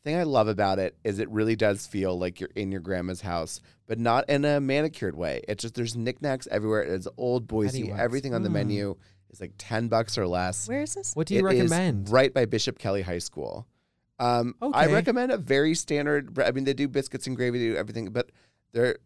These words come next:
Speaker 1: <laughs> the Mickey, they give you a Mickey Mouse blueberry pancake, bacon and eggs,
Speaker 2: Cute.
Speaker 1: and, and, like, a hot
Speaker 2: Aw.
Speaker 1: chocolate for, like, eight bucks. And it's just, like,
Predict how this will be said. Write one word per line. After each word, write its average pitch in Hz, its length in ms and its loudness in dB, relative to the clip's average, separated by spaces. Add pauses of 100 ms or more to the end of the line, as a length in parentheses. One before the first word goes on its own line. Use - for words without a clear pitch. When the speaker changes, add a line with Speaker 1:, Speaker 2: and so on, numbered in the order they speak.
(120)
Speaker 1:
<laughs> - 480 -10
the 139 80 0
Mickey, 135 300 0
they 120 260 -2
give 123 180 -2
you 135 140 2
a 120 60 2
Mickey 113 320 -2
Mouse 120 260 2
blueberry 110 480 0
pancake, 107 640 -2
bacon 107 320 -2
and 104 120 -4
eggs, 101 360 0
Speaker 2:
Cute. 247 640 6
Speaker 1:
and, 117 440 6
and, 180 300 4
like, 147 140 6
a 143 80 6
hot 123 180 6
Speaker 2:
Aw. 123 60 0
Speaker 1:
chocolate 120 420 0
for, - 80 -6
like, 117 200 0 (260)
eight 110 320 -6
bucks. 90 560 -8
And 101 100 0
it's 104 160 -2
just, - 220 -4
like, 143 300 0